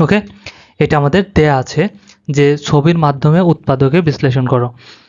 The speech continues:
তো সেটা আমরা কি করব? এখন সবগুলো সমাধান করব। তো চলো সমাধানে চলে যাই। তবে তার আগে যারা এখনো পর্যন্ত আমার চ্যানেলটি সাবস্ক্রাইব করো নাই, অতি দ্রুত চ্যানেলটি সাবস্ক্রাইব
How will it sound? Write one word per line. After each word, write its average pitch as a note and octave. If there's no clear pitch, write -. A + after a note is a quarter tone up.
তো -
সেটা D3+
আমরা D#3
কি D#3
করব? D#3
এখন D3
সবগুলো D3+
সমাধান C#3
করব। C#3
তো C#3
চলো D3+
সমাধানে D3+
চলে D3+
যাই। E3
তবে D3+
তার D3
আগে D3
যারা C#3+
এখনো C#3+
পর্যন্ত C#3
আমার C3+
চ্যানেলটি C3
সাবস্ক্রাইব C3+
করো D3
নাই, E3
অতি E3
দ্রুত D#3+
চ্যানেলটি C#3+
সাবস্ক্রাইব D3